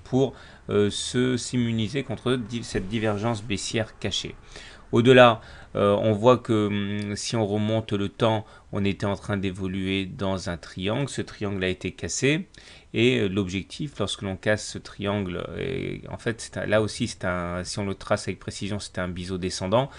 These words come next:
c'est d'aller chercher le point le plus haut, je l'ai déjà dit, c'était ici, il a été rallié. Et depuis, nous sommes en train d'être capés par une oblique noire qu'il faut absolument casser. Alors maintenant, pour les objectifs,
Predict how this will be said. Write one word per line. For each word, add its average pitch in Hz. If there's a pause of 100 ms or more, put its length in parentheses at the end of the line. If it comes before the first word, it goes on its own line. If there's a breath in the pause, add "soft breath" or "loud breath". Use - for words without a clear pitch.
(180 loud breath)
c'est -
d'aller 101
chercher -
le 98
point 101
le 95
plus 101
haut, 104
je 90
l'ai 85
déjà 87
dit, 120 (360 loud breath)
c'était -
ici, 139
il 98
a 90
été 87
rallié. 87 (240 loud breath)
Et 151
depuis, 127 (400 loud breath)
nous 131
sommes 127
en 110
train 117
d'être 104
capés 110
par 95
une 92
oblique 95
noire 101
qu'il 127
faut 120
absolument 104
casser. - (960)
Alors 113
maintenant, 120 (320 loud breath)
pour 117
les 104
objectifs, 107